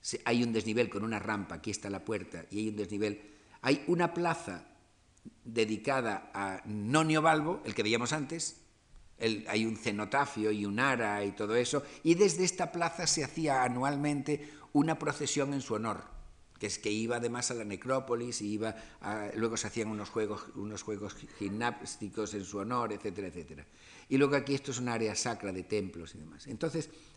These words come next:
en el, en, aquí lo que hay es el desnivel hasta el mar. Aquí vinieron corriendo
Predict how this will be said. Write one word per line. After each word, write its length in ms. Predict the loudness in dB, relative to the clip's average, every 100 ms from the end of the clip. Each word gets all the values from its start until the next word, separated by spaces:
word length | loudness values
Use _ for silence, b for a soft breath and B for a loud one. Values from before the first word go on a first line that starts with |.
| B
en 160 | 0 4
el, 460 | 4 2 -4 -16 -18 -2
en, 400 | -2 -2 -6 -14 -18 -4
aquí 300 | -4 2 2
lo 180 | 2 0
que 140 | 2
hay 160 | 2 4
es 140 | 2
el 140 | 2 2
desnivel 680 | 2 2 4 4 2 -4 -8
hasta 180 | -4 -2
el 80 |
mar. 260 | -2 -4 -6 -20 -20 -20 _ _ _ -20 -20 -20 -2 2
Aquí 360 | 2 2 0
vinieron 420 | 2 2 2 0 2
corriendo 760 | 2 2 2 2 0 -4 -6